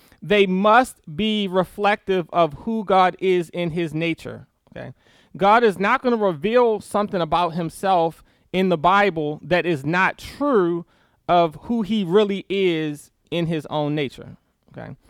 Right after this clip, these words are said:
So, um, we wanna make sure we keep that in mind as we work our way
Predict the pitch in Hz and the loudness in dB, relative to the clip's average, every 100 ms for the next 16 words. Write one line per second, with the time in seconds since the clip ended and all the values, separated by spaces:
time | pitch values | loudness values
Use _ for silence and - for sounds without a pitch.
0 | _ _ 170 165 156 - 156 156 165 208 | _ _ 0 0 -2 -6 -6 -6 -4 -2
1 | 202 208 - 190 175 - 220 226 196 180 | 0 -2 -2 -6 -6 -10 -10 -8 -4 -2
2 | 160 156 165 160 147 143 - _ _ _ | -2 -4 -4 -4 -6 -8 -12 _ _ _
3 | _ _ _ _ _ - - 156 165 160 | _ _ _ _ _ -20 -10 -6 -4 -2
4 | 165 156 147 147 151 147 143 | -2 -4 -4 -4 -2 -6 -6